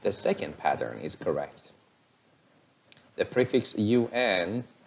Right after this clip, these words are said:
does not take the stress, so it is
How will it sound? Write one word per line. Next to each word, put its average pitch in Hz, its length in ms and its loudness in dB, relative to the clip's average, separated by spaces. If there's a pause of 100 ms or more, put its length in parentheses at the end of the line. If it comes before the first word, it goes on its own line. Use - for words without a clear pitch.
(200)
does 90 160 2
not 113 260 -2
take 82 260 -2
the - 80 -6
stress, - 500 -8 (220)
so 92 280 4
it 80 140 0
is 95 320 2